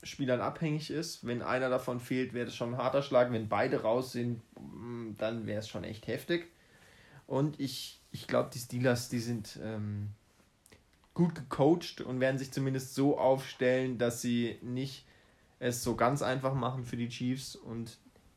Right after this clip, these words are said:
T J Watt, zweimal Strip Sack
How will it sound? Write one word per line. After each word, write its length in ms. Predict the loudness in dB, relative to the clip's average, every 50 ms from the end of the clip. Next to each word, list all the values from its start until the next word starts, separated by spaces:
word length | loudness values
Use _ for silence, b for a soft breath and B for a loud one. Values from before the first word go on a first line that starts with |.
| _ _ _ _ _ _ _ _ -20 _ -20 -20 _ -4
T 120 | 0 2 2
J 240 | 4 4 4 4 6
Watt, 300 | 6 6 6 4 0 -14 _ _ _ -20 -20 -20 -20 -20 -20 _ _ _ _ _ _ _ _ _ _ _ -20 -20 _ _ _ _ _ _ _ _ -12
zweimal 540 | -2 4 6 8 8 8 6 4 4 2 0
Strip 300 | 0 0 0 0 0 2
Sack 340 | 2 2 2 2 2 -4